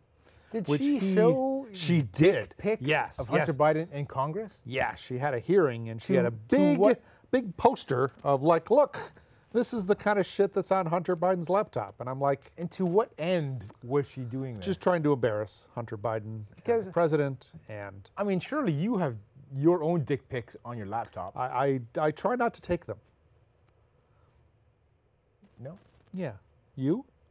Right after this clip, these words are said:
Speaker 2: Let's bring it up. Bring up photos, man.
Speaker 1: Oh, this is my iPad. I don't got anything on it.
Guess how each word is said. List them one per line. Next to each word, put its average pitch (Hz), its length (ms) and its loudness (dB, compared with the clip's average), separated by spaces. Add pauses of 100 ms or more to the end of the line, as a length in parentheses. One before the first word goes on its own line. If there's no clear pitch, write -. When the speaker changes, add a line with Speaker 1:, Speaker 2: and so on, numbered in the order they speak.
Speaker 2:
Let's 226 140 -2
bring 359 140 2
it 370 60 4
up. 233 180 2 (180)
Bring 370 140 0
up 359 80 0
photos, 240 300 4
man. 294 240 0 (840)
Speaker 1:
Oh, 165 100 6
this 170 100 6
is 139 60 -2
my 120 240 2
iPad. 101 220 -4
I - 40 -8
don't 101 160 -8
got 95 140 -8
anything 95 220 -14
on 87 160 -14
it. - 60 -20